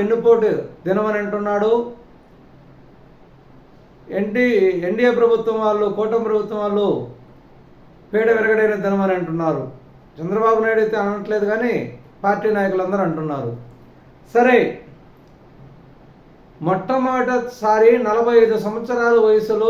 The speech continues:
చంద్రబాబు నాయుడు గారు ఆంధ్రప్రదేశ్ రాష్ట్ర ముఖ్యమంత్రిగా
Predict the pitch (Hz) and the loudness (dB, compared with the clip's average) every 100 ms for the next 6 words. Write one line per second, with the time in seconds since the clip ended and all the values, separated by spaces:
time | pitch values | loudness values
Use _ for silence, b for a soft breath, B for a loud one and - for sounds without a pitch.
0 | 233 208 196 226 220 220 214 208 208 208 | 2 0 -2 0 0 0 -4 -2 -2 0
1 | 202 196 180 202 214 - 208 208 202 202 | 0 0 -2 -2 -4 -4 -4 -2 -4 -4
2 | 185 190 196 214 190 185 208 196 190 190 | -4 -4 -4 -6 -6 -8 -6 -4 -4 -4
3 | 190 | -2